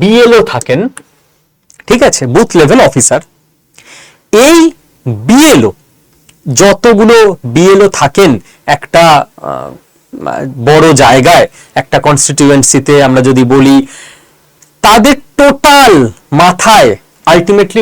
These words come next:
বসে থাকেন, আহ, ইআরএম, ওকে, এবং ইনি একজন, আহ, যে ইআরও, তিনি একজন এসডিএম লেভেলের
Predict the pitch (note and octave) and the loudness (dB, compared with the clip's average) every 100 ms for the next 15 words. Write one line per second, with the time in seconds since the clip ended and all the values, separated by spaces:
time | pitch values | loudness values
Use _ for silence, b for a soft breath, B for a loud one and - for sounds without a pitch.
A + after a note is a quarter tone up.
0 | D#3+ - F3+ F#3+ F#3 C#4+ F4+ B B B | -2 -2 -2 -4 -2 -2 -2 B B B
1 | B B B _ _ C3+ B2 A#2 A2 G#2+ | B B B _ _ -4 -2 0 -2 -4
2 | F2 - _ _ _ _ - B3+ C4+ F#3 | -8 -16 _ _ _ _ -2 2 2 2
3 | B2+ G#2+ G2+ - - _ _ _ _ - | 0 -4 -14 -20 -20 _ _ _ _ -20
4 | _ _ _ D3 C#3 C4 - _ _ _ | _ _ _ -6 -2 -2 -4 _ _ _
5 | _ _ F#3 B3+ A#3+ F3+ A3 C4+ A3+ F#3 | _ _ 0 0 0 0 0 2 0 0
6 | C#4+ D4+ _ _ _ _ _ A2+ A2 - | -2 -2 _ _ _ _ _ -8 -8 -10
7 | _ _ - C3+ E3+ G#3 A3 C4 E3 - | _ _ -10 -4 -4 -2 0 2 2 0
8 | - _ _ G3+ A3 A#3+ F#3 F3 C4+ - | -4 _ _ -4 0 0 0 0 -2 0
9 | G3 F3 D3+ A3 B3+ A3+ D#3 C#3+ G#3 | 0 0 -2 0 2 2 2 2 0